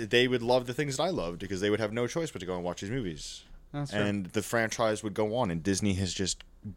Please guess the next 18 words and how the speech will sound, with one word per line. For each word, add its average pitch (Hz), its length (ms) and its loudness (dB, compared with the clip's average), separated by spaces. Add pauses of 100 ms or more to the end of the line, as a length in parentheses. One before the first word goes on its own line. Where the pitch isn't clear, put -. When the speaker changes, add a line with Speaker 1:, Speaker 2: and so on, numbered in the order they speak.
Speaker 1:
bought 95 260 6
in 104 160 2
a 92 60 4
whole 90 340 4
other 87 140 0
fucking 92 420 -2
hundred 90 460 -2
years 92 280 0
of 82 100 -4
getting 87 240 0
my 82 100 0
money. 95 260 -2 (260)
Speaker 2:
Disney 202 380 0
is 202 100 0
king 208 280 0
at 180 80 -4
making 190 280 -2
money. 110 240 -4